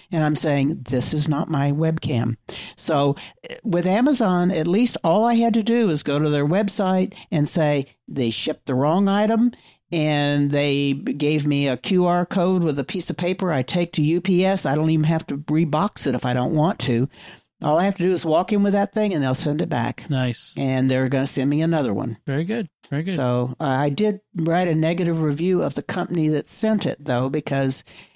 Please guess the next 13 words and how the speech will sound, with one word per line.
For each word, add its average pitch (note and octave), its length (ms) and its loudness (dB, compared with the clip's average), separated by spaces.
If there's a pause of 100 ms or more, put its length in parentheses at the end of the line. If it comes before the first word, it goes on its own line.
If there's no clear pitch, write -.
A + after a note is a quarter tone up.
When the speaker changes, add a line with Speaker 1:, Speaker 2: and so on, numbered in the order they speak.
(600)
Speaker 1:
Amazon A3 460 2
package F#3+ 360 -2
was D3 180 0
not D3+ 160 2
opened. - 480 -2 (420)
But - 180 -6
that E3+ 460 -4
package G3 380 -2
inside G3 580 0
sure F3+ 260 0
looks F3 280 -2
smashed, E3+ 580 -2
and, D3+ 420 0